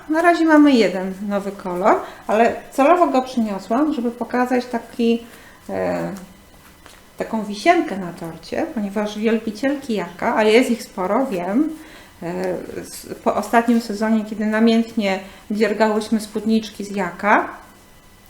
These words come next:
to wiem, że osób lubiących tę włóczkę jest sporo. E, pokażę włóczkę, która, em, chwyciła mnie mocno za serce, włóczka Jak Tweed. Dostępna będzie chyba w tam sześciu, siedmiu kolorach.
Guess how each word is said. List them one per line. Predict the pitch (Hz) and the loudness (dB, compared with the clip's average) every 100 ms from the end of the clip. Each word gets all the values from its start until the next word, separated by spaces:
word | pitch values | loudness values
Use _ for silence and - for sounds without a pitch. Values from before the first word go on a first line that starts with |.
| 208 | -8
to | 208 | -4
wiem, | 202 262 226 | 2 4 4
że | 214 196 196 - - - | 2 0 0 -4 -18 -2
osób | - - 233 - | 0 2 0 -2
lubiących | 208 233 220 220 - | 0 4 4 0 -4
tę | 202 | -4
włóczkę | 202 220 220 185 | -2 -4 -6 -8
jest | 165 - | -8 -8
sporo. | - 180 190 277 427 - - - - | -14 -6 2 2 2 -2 -16 -20 -12
E, | 208 208 202 | -4 -4 -4
pokażę | - - 302 359 269 | -8 0 2 2 0
włóczkę, | 233 214 214 - 233 294 | 0 -2 -2 2 4 6
która, | 302 - 226 226 214 214 | 2 -2 0 4 6 4
em, | 185 185 185 185 185 - | 2 -4 -6 -8 -10 -8
chwyciła | - 233 - 247 | -4 -4 2 4
mnie | 233 220 | 4 4
mocno | 226 226 - 202 190 | 4 2 0 -6 -6
za | - - | -8 -10
serce, | 175 180 - - 349 359 | -10 -10 -6 0 2 2
włóczka | 202 196 - 202 | -2 -8 -10 -2
Jak | 220 247 - | 0 0 -6
Tweed. | - 98 - - - - - - - - - - - - - | -12 -12 -14 -20 -20 -20 -20 -20 -20 -20 -20 -20 -20 -20 -6
Dostępna | 262 269 339 302 | -4 0 4 6
będzie | 277 277 262 262 | 6 6 6 4
chyba | 233 226 | 4 4
w | 226 | 4
tam | 226 214 208 | 2 0 -4
sześciu, | - 262 262 226 | 0 0 0 -4
siedmiu | - 226 226 | -2 2 2
kolorach. | 214 214 202 196 220 349 - | 0 -4 -4 0 2 2 0